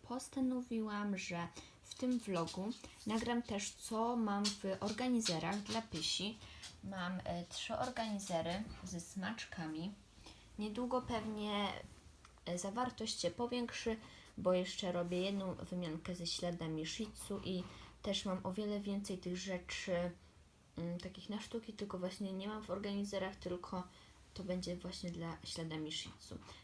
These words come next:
Ja już pokazuję, co mam w pierwszym organizerze.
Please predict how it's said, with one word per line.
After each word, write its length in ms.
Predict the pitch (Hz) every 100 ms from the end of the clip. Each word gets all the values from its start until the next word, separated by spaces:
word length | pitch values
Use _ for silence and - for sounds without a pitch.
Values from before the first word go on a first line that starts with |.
| -
Ja 160 | 240
już 140 | 240 226
pokazuję, 680 | 196 196 185 175 165 165 160
co 240 | - 226
mam 340 | 208 185 180 170
w 100 | -
pierwszym 460 | - 143 - 185
organizerze. 1080 | 226 220 190 180 165 131 - - 165 165 196